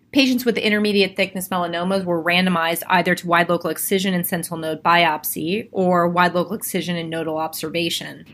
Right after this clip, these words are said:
In the patients randomized to wide excision and sentinel node biopsy, if their sentinel nodes were positive, they went on to completion lymph node dissection.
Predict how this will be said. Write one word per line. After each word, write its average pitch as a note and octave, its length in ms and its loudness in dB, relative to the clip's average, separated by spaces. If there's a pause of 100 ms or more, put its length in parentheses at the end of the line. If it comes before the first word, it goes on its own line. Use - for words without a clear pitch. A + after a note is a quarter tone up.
In B3+ 120 6
the B3+ 80 4
patients A#3 420 0
randomized G3+ 440 2
to F#3+ 100 -10
wide F#3 240 4
excision F#3+ 480 -2
and F#3 100 -2
sentinel F3+ 320 -2
node E3+ 260 -2
biopsy, F#3+ 640 4
if F#3 120 -2
their F#3 100 2
sentinel F3+ 340 -2
nodes D#3+ 220 -6
were E3+ 100 -8
positive, G3+ 640 2
they F#3 100 0
went F3+ 160 0
on E3+ 160 -6
to F3+ 100 -6
completion F3 520 -4
lymph G3+ 200 -4
node D#3+ 140 -8
dissection. G3 720 -4